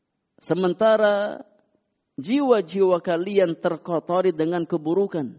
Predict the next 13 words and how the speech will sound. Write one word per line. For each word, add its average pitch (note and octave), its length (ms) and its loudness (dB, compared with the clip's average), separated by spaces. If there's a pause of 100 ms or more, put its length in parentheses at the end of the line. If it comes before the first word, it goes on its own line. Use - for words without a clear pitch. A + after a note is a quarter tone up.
(440)
yang F#3 160 4
kalian G3 480 0
larang C#4 400 2
manusia C#4 400 2
darinya. B3+ 480 0 (1120)
Ya. C3+ 320 -8 (2500)
Fahal C4 480 6
taliqu D4+ 560 4
bil C#4 240 0
mu'minina C#4 720 2
hadhil C#4 560 4
halati C#4 640 0
dzamimah? A#3 800 0